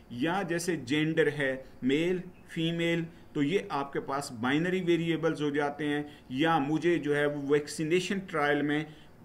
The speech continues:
उन्होंने पानी लगा दिया, placebo लगा दी और आपको medicine लगा दी, तो जिनको placebo लगी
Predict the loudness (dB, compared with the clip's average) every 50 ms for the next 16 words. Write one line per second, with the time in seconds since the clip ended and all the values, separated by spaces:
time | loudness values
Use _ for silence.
0 | -4 -2 0 2 2 2 2 0 0 -2 0 0 0 0 0 2 0 0 2 2
1 | 2 0 0 0 2 2 2 2 2 -2 -2 -4 -4 -2 -2 -4 -2 0 0 0
2 | 0 2 2 2 2 2 2 0 0 2 0 0 -2 -6 -6 -6 -6 -6 -2 -2
3 | 0 2 2 4 2 2 0 0 -2 -4 0 0 0 0 0 -2 0 -2 -2 -4
4 | -2 -4 -2 0 -2 -2 0 -2 -2 -2 -2 -4 -6 -6 -4 -4 -4 -2 0 0
5 | 2 2 2 2 0 -6 -6